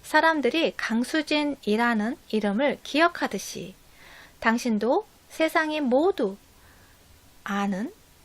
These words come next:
당신만의 이름을 가질 자격이 있다. 아프지만 그럼에도 불구하고 일어나기를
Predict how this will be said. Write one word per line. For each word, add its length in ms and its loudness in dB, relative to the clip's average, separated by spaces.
당신만의 800 0
이름을 500 0
가질 640 -8
자격이 580 -8
있다. 420 -12
아프지만 760 2
그럼에도 480 4
불구하고 760 0
일어나기를 800 0